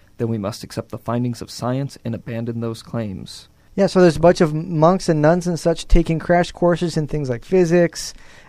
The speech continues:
Speaker 2: and biology and philosophy.
Speaker 1: Yep, they have neuroscientists teaching classes on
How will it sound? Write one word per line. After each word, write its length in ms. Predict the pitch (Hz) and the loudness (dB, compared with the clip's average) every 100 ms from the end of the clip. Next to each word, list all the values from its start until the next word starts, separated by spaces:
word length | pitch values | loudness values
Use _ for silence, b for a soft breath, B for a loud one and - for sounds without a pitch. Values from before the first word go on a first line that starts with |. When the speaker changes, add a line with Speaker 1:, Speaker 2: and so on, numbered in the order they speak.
| b | b
Speaker 2:
and 160 | 139 127 | -4 -2
biology 720 | 127 151 160 156 156 156 156 | 2 6 6 6 4 4 4
and 180 | 135 | 2
philosophy. 800 | - 139 147 185 214 190 214 208 214 | 0 2 4 4 2 -2 -2 -2 -2
Speaker 1:
Yep, 240 | 123 117 | -2 -2
they 160 | - 123 | 0 2
have 160 | 127 117 | 2 2
neuroscientists 1200 | 120 127 123 123 131 123 123 135 123 - - - | 0 2 0 0 0 0 -2 -2 -4 -6 -14 -12
teaching 340 | - 123 120 117 | -4 -4 -2 -4
classes 880 | 123 117 113 - 120 117 117 113 113 | -2 -2 -2 -4 -4 -4 -6 -8 -10
on 240 | 101 | -10